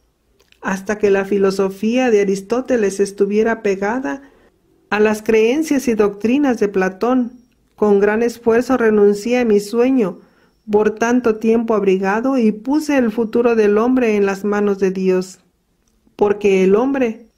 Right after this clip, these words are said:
a su debido tiempo, se libraría del yugo de las creencias falsas,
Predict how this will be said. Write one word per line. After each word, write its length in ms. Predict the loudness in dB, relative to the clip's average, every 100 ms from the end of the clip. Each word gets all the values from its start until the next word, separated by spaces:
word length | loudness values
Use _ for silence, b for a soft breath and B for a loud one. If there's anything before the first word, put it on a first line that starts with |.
| _
a 120 | -6
su 160 | 0 2
debido 420 | 2 2 0 0
tiempo, 720 | 0 0 0 0 -2 -2 -10 _ _ _
se 220 | -2 0
libraría 640 | 2 2 2 2 0 0
del 260 | 0 0 0
yugo 300 | -2 0 0
de 120 | 2
las 220 | 0 -2
creencias 720 | 0 2 2 0 -2 -4 -4 -6
falsas, 760 | -2 -2 -2 -6 -8 -10